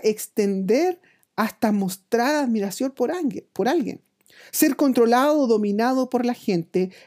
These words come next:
pa-, e incluso adorar a personas y poner confianza en ellas y necesitarlas. Y ahí es donde viene, eh, viene la palabra que la psicología moderna ha,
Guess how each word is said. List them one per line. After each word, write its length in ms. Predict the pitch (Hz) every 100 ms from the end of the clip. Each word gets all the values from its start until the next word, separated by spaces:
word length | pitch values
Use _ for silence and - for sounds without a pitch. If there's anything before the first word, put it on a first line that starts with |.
| _ -
pa-, 220 | 196 -
e 60 | 208
incluso 500 | 196 190 294 349 349
adorar 340 | 269 226 262
a 100 | 262
personas 640 | 220 190 - 359 202 180 - _ -
y 120 | 196
poner 380 | 220 233 262 254
confianza 760 | 220 185 - 254 320 330 339
en 140 | 294 226
ellas 440 | 233 240 240 -
y 160 | 220 214
necesitarlas. 800 | 208 208 - 185 180 165 160 160
Y 100 | 175
ahí 160 | 175
es 100 | 208
donde 280 | 202 196 190
viene, 400 | 185 190 208 214 - - _ _ _ _ _ _ _ _ -
eh, 360 | 180 165 160
viene 480 | 160 185 196 220 214
la 220 | 175 165
palabra 680 | 165 165 180 208 226 214 185 _ _ _
que 220 | - 165
la 120 | 165 170
psicología 720 | - 180 165 165 - 220 208
moderna 680 | 185 165 170 220 220 170 165
ha, 260 | 175 170